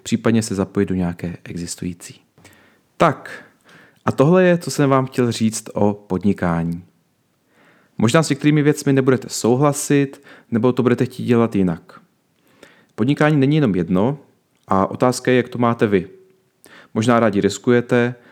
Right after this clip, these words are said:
možná se rádi spíše držíte při zemi. Možná chcete změnit svět,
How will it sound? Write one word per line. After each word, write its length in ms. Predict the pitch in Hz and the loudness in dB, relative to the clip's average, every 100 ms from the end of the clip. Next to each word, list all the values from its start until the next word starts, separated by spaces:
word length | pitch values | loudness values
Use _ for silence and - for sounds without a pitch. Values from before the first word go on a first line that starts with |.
| _ | _
možná 260 | - 104 107 | -6 -2 -2
se 140 | - | 0
rádi 320 | 110 101 101 104 | 0 0 0 -4
spíše 320 | - - 104 | -6 -6 -4
držíte 340 | 98 101 - | -4 -8 -6
při 200 | - 92 | -8 -6
zemi. 320 | 92 90 80 - _ _ _ - - - | -4 -4 -6 -10 _ _ _ -20 -10 2
Možná 220 | 123 160 | 4 4
chcete 200 | 139 131 | 2 0
změnit 320 | 113 107 90 | 2 2 0
svět, 500 | - 123 165 - - | 0 0 0 -4 -20